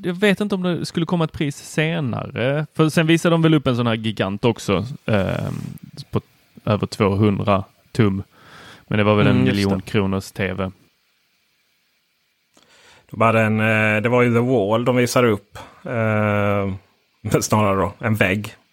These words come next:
Speaker 3: Eh, och, eh, det var ju, det var ju baserat på micro led då. Jag har faktiskt sett den i
Speaker 1: Mm.
Speaker 3: verkligheten. I Porto.
Speaker 1: Ja.
Speaker 3: Det fanns
Speaker 1: Var
Speaker 3: ju
Speaker 1: den
Speaker 3: inget
Speaker 1: härlig?
Speaker 3: Ass-, <laughs> det,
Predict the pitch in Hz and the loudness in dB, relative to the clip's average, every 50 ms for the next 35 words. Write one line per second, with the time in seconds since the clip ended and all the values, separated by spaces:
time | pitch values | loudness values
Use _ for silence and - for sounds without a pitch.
0 | _ _ - - - - - - - - - - - - _ _ _ - 113 101 | _ _ -20 -20 -20 -20 -20 -20 -20 -20 -20 -20 -20 -20 _ _ _ -4 0 0
1 | 98 98 95 92 92 92 92 90 92 92 92 92 90 90 90 90 87 87 87 87 | 2 2 0 0 0 0 0 0 0 -2 -2 -2 0 0 0 0 0 0 -2 -2
2 | 85 85 - - 98 92 - _ - - 101 95 95 92 92 90 92 90 90 87 | -4 -6 -6 -6 -6 -8 -8 _ -4 -2 0 2 2 2 2 0 0 0 0 -2
3 | 87 87 98 95 101 98 107 101 87 87 92 98 101 101 101 104 107 - _ _ | -2 -4 -4 -2 -2 0 2 2 2 2 0 0 0 0 0 0 -2 -6 _ _
4 | _ _ _ _ _ _ _ _ _ _ _ - 107 98 95 107 92 92 92 87 | _ _ _ _ _ _ _ _ _ _ _ -4 -4 -2 0 -2 -2 -2 -2 -2
5 | 104 - - 117 101 - - 95 98 95 - - 101 85 87 90 87 90 101 - | -2 0 2 0 0 0 -4 -6 -6 -6 -4 -4 -6 -4 -4 -6 -6 -6 -8 -12
6 | - _ - 127 113 107 - 208 208 - - - - - - 147 165 196 214 156 | -12 _ -2 0 0 2 2 0 -2 -2 0 -2 -2 0 0 -2 0 0 0 -2
7 | 139 - 110 - - 156 196 - - - - - _ _ _ _ _ _ - 151 | -2 -4 -8 -6 -6 -8 -8 -8 -12 -20 -20 -20 _ _ _ _ _ _ -8 -8
8 | 143 - - - - 180 - 180 208 127 151 - _ _ - - - - - - | -8 -6 0 2 2 2 2 2 -2 -4 -6 -8 _ _ -20 -20 -20 -18 -16 -14
9 | - - - - - 143 135 131 139 147 151 175 180 180 135 151 180 - - - | -10 -8 -2 2 4 4 4 4 4 2 4 2 2 2 0 -2 -4 -6 -10 -20
10 | _ _ - - - - _ - - - - - - - 123 147 147 147 - - | _ _ -20 -20 -20 -20 _ -20 -20 -20 -20 -20 -18 -8 -4 -2 0 0 0 -2
11 | - - - - - - 147 147 135 - - - - _ - 139 143 147 - - | -4 -4 -6 -6 -8 -8 -10 -10 -12 -16 -20 -20 -20 _ -18 -12 -10 -8 -4 -2
12 | 190 175 120 | -2 -2 -4